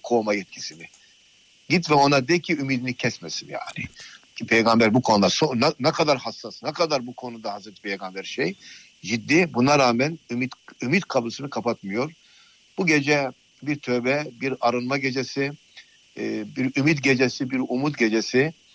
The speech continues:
E, buradan senin, e, vesilenle güzel bir, e, vesileye, bir hayra vesile oluyorsun. Allah senden razı olsun. Bütün kardeşlerime lütfen Allah sizi sizden daha çok seviyor. Unutmayınız.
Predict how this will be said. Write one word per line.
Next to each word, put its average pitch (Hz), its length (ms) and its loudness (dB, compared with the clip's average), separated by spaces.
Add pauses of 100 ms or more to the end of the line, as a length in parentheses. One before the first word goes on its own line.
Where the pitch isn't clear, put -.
(380)
E, 117 140 -2
buradan 127 460 2
senin, 127 480 0
e, 104 320 -4
vesilenle 110 560 4
güzel 117 340 2
bir, 120 140 4
e, 110 600 -10
vesileye, 123 720 4 (260)
bir 110 140 -6 (200)
hayra 120 340 2
vesile 104 280 -4
oluyorsun. 101 380 -4
Allah 123 240 4
senden 113 280 -2
razı 101 320 -2
olsun. 165 320 -2 (580)
Bütün 147 300 0
kardeşlerime 123 800 2 (100)
lütfen 127 480 -2 (600)
Allah 131 360 4
sizi 123 280 -10
sizden 123 380 -4
daha 117 180 0
çok 113 200 -10
seviyor. 117 380 -4
Unutmayınız. 123 800 -4